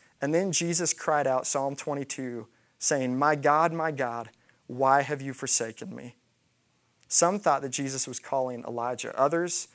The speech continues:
thought he was calling a prophet. "Let, let's see what God does now," is what they thought. Jesus cried out again loudly, and he died.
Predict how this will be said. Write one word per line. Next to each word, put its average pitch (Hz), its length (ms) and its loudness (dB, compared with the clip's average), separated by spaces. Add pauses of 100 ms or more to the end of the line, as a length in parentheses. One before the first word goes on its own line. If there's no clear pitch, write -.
(960)
thought 135 240 4
he 139 80 -6
was 131 140 -4
calling 139 260 -2
a 123 60 -6
prophet. - 420 -2
"Let, 156 300 2
let's 160 180 2
see 196 220 0
what 160 180 0
God 143 220 0
does 165 300 2
now," - 260 -10 (600)
is - 120 -8
what 131 140 -4
they 120 100 -4
thought. 120 340 -6 (380)
Jesus 156 260 -2
cried 160 300 6
out 156 160 6
again 147 200 -2
loudly, 143 500 -2 (200)
and 131 100 -8
he 120 80 -8
died. 117 440 -2